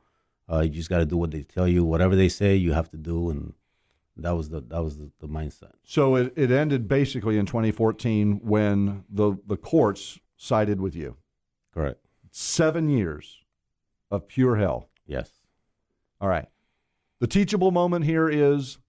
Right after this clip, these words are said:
Speaker 2: government works for us, not the other way around. You gotta be patient. Government is not gonna knee-jerk and admit a mistake if it's made a mistake. Nine times out of ten, if they have somebody rogue, which it sounds in this case,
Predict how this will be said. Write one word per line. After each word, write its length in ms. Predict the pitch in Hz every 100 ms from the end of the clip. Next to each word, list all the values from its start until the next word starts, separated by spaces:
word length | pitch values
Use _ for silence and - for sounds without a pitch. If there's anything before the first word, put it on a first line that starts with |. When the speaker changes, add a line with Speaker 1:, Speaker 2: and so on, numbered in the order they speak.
| -
Speaker 2:
government 440 | 104 131 151 147 -
works 240 | 131 131
for 220 | - 127
us, 280 | 107 104 -
not 200 | 107 107
the 120 | 110 113
other 140 | 101
way 120 | 107
around. 440 | 104 107 98 85 87 _ -
You 100 | 104
gotta 220 | 110 107
be 120 | 107
patient. 440 | - 107 - 82 -
Government 420 | 101 113 117 120 123
is 100 | 113
not 180 | 120
gonna 160 | 123 127
knee-jerk 460 | 127 131 117 135 139
and 100 | 123
admit 260 | 117 120
a 60 | 120
mistake 540 | 117 107 - 110 156
if 140 | 123 110
it's 160 | 101
made 180 | 113 110
a 40 | 107
mistake. 440 | 101 - 104 139 _ _ _ _
Nine 260 | 101 113 127
times 280 | 127 123 120
out 140 | 117
of 80 | 107
ten, 240 | 143 147
if 80 | 160
they 140 | 113
have 200 | 113 113
somebody 400 | - 123 110 107
rogue, 600 | 104 98 110 104 143 160 -
which 200 | 110 110
it 100 | 123
sounds 340 | - 117 117
in 100 | 101
this 180 | 98 143
case, 520 | - 110 110 170 -